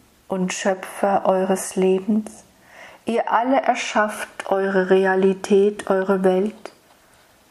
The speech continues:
über die Kraft eurer Gedanken.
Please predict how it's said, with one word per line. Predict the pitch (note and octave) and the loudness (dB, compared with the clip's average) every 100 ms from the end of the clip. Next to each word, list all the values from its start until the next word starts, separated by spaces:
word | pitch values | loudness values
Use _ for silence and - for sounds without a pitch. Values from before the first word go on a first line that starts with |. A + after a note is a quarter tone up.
| _ _ | _ _
über | - F#3 F3+ | -10 -2 -2
die | G3 F#3+ | -2 -4
Kraft | - F#3 F#3 - - - - | -6 -4 -4 -6 -12 -12 -4
eurer | G3 F#3+ F#3+ | -4 -2 -2
Gedanken. | F#3+ G3+ G3+ F3+ F3+ F#3 - A3 A3 | -2 -4 -4 -2 -2 -4 -4 -4 -4